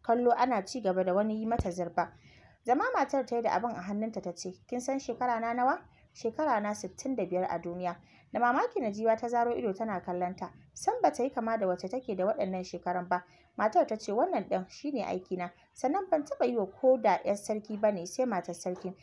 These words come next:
Matar sarkin ma sai wacce Allah ya yi." Na sassautawa ta yi ta ce, "Sunana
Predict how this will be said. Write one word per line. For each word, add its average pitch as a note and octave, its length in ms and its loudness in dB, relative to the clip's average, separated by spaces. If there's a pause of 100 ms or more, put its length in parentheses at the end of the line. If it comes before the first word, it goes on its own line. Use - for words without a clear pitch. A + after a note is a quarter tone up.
(240)
Matar G#3+ 280 4
sarkin C4+ 380 -2
ma F#3 160 -2
sai - 220 -4
wacce C#4 240 -2
Allah F3+ 260 0
ya F3 60 2
yi." F3+ 80 -2 (340)
Na D4+ 120 2
sassautawa B3+ 720 2
ta F#3+ 80 -4
yi F#3 60 -2
ta G#3 100 -6
ce, G#3 180 -8
"Sunana A3+ 560 -2